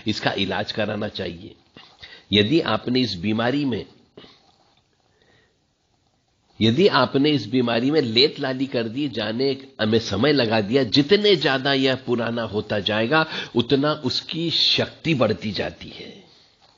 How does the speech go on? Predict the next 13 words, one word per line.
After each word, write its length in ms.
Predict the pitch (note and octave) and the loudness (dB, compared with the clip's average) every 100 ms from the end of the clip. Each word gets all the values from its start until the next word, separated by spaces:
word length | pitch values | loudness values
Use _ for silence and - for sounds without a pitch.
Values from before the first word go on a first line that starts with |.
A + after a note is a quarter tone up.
| _ _ _ _ _ - _ - - - - - - - - | _ _ _ _ _ -20 _ -20 -20 -20 -20 -18 -18 -4 4
और 120 | A#2 | 6
जब 240 | A#2+ A2 - | 6 2 0
उसकी 300 | C3 - F3+ | -4 -4 -4
शक्ति 380 | - - - D3+ | -4 -2 -2 0
बढ़ 160 | D#3 | 0
जाती 400 | D3+ D#3 D#3 D#3+ | 0 -2 -4 -4
है 320 | D3 E3 A#2 - _ _ _ _ _ _ - - - - | -4 -6 -8 -14 _ _ _ _ _ _ -20 -20 -12 2
तो 120 | C#3 | 2
आप 460 | - G#2+ B2 D3 C#3+ | 4 2 4 2 0
ये 200 | B2+ B2+ | 0 0
मान 340 | A2+ G#2 A2 | 2 0 -2
करके 400 | G2+ A2 G2+ G#2+ | -2 -4 -4 -8
चलें 600 | G#2 G#2+ G#2 C3 D#3+ D3+ | -6 -4 0 2 0 -4